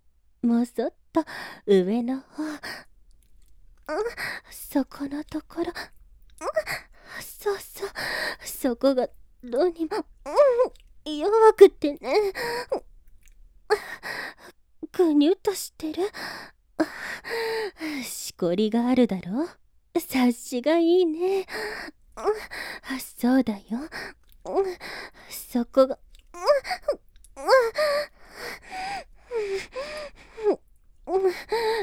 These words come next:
なかなか上手だね。触ったことあるのかい？それとも、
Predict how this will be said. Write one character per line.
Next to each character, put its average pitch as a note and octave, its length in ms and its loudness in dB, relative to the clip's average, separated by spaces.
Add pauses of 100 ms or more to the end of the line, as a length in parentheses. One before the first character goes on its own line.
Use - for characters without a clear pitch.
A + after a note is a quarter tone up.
(440)
な A#2 360 -2
か E3+ 180 -8
な C4 80 -4
か - 280 -12 (560)
上 A3+ 440 -2
手 D#4+ 160 0
だ E4 140 -4
ね。 D#4 680 0 (600)
触 F3+ 420 -2
っ G3 120 -10
た G#3 140 -4
こ - 220 -10
と A3 120 -4 (440)
あ D#3 200 -2
る E4+ 120 2
の B3 140 -4
か G3 220 -4
い？ C#4+ 280 -2 (1500)
そ F3+ 120 2
れ F#3 280 -4
と G3+ 160 -4
も、 - 240 -10